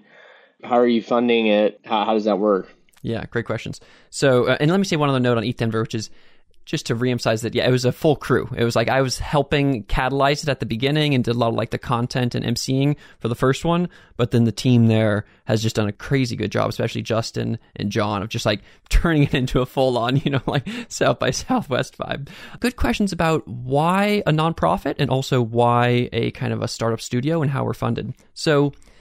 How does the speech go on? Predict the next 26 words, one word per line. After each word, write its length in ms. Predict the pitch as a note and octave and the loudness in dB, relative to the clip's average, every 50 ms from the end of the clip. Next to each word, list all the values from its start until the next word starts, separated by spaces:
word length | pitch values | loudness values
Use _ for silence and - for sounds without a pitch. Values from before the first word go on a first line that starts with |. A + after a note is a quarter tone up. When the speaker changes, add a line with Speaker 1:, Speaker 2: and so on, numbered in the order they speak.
| - - - - - - | -20 -20 -20 -20 -14 -8
Speaker 2:
the 80 | F#3+ | -6
nonprofit 800 | G3 A3 A#3+ D#4 G4 F#4+ - - - G#3+ A3 G#3 - G3 - - | -4 -4 -4 -4 -6 -6 -6 -4 -4 -4 -4 -4 -6 -6 -6 -6
side 560 | - - C3 A#2+ A#2 A#2 A2+ A2+ A2+ A#2 B2 - - _ _ _ _ _ _ | -4 -4 -4 -2 -2 -2 -2 -2 -4 -6 -8 -12 -16 _ _ _ _ _ _
has 180 | - G#3 F3+ - | -6 -6 -4 -2
always 280 | - D#3+ F#3 A3+ B3+ A#3+ | -2 -2 0 0 -2 -2
been 240 | - F#3 F3+ F#3 F#3 | -2 -4 -4 -4 -4
kind 180 | - F#3 F3 | -4 -4 -4
of 60 | E3 D#3+ | -4 -4
my 100 | D3+ C3+ | -4 -4
shtick 400 | - - - - C3 C#3 - - | -6 -6 -6 -6 -6 -6 -4 -6
within 320 | - - C3 B2+ B2 B2 | -6 -4 -2 -2 -2 -2
the 60 | A#2 | -4
crypto 320 | - - C3 C3 - - F#3 | -4 -4 -4 -4 -4 -6 -6
space. 420 | - - - - C4 - - - | -6 -4 -6 -4 -4 -6 -8 -10
So 540 | - - - - C#3 C3 B2+ B2 A#2+ A#2+ A#2+ - - - - - - _ _ - | -8 -4 -2 2 4 4 4 4 2 0 -2 -4 -10 -20 -20 -20 -20 _ _ -4
when 100 | C3+ B2+ | -2 0
I 80 | B2 A#2+ | 0 0
first 420 | - - - F3+ F3 D#3+ - - | -2 -2 -2 -2 -2 -2 -2 -2
got, 340 | - C3+ B2+ A#2+ - - - | 0 2 2 2 0 -2 -4
you 80 | C3 | -2
know, 200 | B2 A2+ F#2+ F2+ - | -2 -2 -2 -6 -10
full 220 | _ - - C3 B2 | _ -4 -2 -2 -2
time 380 | - - G3 F#3 F3+ F3 D#3 | -2 -2 0 0 2 2 2
in 60 | B2+ | 0
twenty 200 | - - A#2+ A2+ | 0 -2 -2 -2
seventeen, 720 | A#2 - - A#3 A3 G3+ F#3+ - - C3+ B2 B2 A#2+ A#2+ | -2 -2 -2 -2 -2 -2 -4 -2 -2 0 0 2 0 0